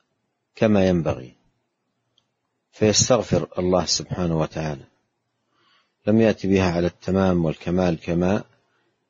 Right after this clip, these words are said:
ينبغي، فيستغفر لتقصيره، لعل الله سبحانه وتعالى أن يتجاوز عنه، فيكون هذا الاستغفار جابرا لما في الصلاة من نقص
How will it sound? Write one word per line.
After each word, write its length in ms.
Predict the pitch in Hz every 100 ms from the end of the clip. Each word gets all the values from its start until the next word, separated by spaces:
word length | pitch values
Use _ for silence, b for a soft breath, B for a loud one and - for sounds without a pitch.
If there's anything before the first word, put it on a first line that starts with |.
| _
ينبغي، 520 | 104 104 92 87 104 117
فيستغفر 800 | 120 120 - - 131 - 127 131 - -
لتقصيره، 720 | 101 - 101 - - 117 85 87 - - _ _ _ _ _ _ _ _ _ _ _ _ _ _ _ _ _ _ _
لعل 320 | 87 98 110 98
الله 220 | 92 90
سبحانه 340 | - - 98
وتعالى 540 | 90 87 98 120 127 -
أن 140 | 107 101
يتجاوز 640 | 92 - 95 107 92 76
عنه، 180 | 82 80 - _ _ _ _ _ _ _ _ _ _ _ _ _ _
فيكون 460 | 113 104 - 120
هذا 260 | 120 120 113
الاستغفار 840 | 104 95 - 95 87 - 107 127
جابرا 500 | 107 117 113 92 87
لما 420 | 85 90 92 101
في 380 | - - 98 - - _ _ - B B B B -
الصلاة 500 | 92 - 98 101 110 -
من 140 | 95
نقص 320 | 95 101 -